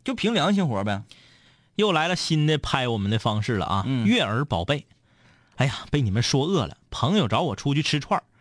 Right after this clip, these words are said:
Speaker 2: 我为了在家听节目，坚决地把他回绝了。
Speaker 1: 行，
Speaker 2: 行，
Speaker 1: 行，
Speaker 2: 我们的魅力大于烤串儿，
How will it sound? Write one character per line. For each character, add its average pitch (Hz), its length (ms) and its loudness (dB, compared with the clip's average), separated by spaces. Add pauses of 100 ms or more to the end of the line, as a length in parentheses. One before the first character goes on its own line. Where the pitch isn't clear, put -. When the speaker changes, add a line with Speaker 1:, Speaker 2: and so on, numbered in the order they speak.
(180)
Speaker 2:
我 123 160 2
为 196 120 2
了 160 80 0
在 160 160 -2
家 143 160 0
听 151 220 2
节 90 140 0
目， 117 200 0 (200)
坚 320 420 2
决 165 180 2
地 190 80 2
把 139 120 -2
他 147 100 0
回 131 220 0
绝 107 160 0
了。 95 100 -4 (1120)
Speaker 1:
行， 147 260 -2 (280)
Speaker 2:
行， 95 200 -6 (160)
Speaker 1:
行， 104 160 -2
Speaker 2:
我 95 120 2
们 113 200 4
的 131 280 0
魅 135 200 0
力 113 220 0
大 - 240 -4
于 110 140 0
烤 95 160 -2
串 151 160 -2
儿， - 40 -16